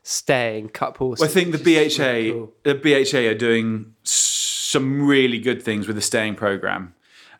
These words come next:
Speaker 2: uh, encouraging people to buy stayers, encouraging them, people to put them in training, because I think they got lost.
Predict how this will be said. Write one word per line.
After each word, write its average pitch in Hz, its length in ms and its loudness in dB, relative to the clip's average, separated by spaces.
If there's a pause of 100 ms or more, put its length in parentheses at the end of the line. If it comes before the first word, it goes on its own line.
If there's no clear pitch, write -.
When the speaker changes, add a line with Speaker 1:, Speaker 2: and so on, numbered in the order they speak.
(100)
Speaker 2:
uh, 110 400 2
encouraging 117 540 -2
people 113 320 -2
to 107 80 -2
buy 110 300 2
stayers, 104 560 -2
encouraging 113 480 0
them, 110 160 0
people 110 300 -2
to 110 120 2
put - 340 -4
them 117 120 -2
in 110 120 0
training, 101 680 -2
because 113 160 -2
I 120 60 0
think 131 160 2
they 120 100 2
got 113 160 0
lost. - 520 -2